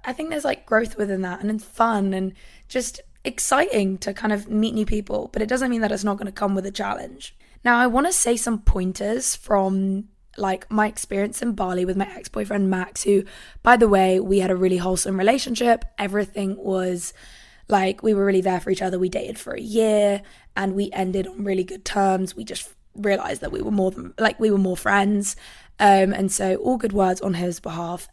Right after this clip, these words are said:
And, but I'm gonna go back to Bali. So some things that I felt and experienced in Bali. So little things, like, if Max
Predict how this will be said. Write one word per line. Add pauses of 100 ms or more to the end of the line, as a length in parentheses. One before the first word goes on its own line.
And, (840)
but
I'm
gonna
go
back
to
Bali.
So (420)
some
things
that
I
felt (1080)
and
experienced
in
Bali.
So
little
things,
like,
if
Max